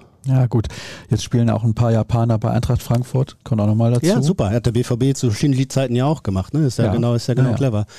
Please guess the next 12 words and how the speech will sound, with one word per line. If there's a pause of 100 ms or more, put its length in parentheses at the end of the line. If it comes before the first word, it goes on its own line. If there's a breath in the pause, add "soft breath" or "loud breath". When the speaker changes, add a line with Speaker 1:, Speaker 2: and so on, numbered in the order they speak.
(140 loud breath)
Speaker 2:
Oder
nächstes
Jahr
dann
mit,
äh,
mit
Giovanni
Reina
wird
natürlich
ein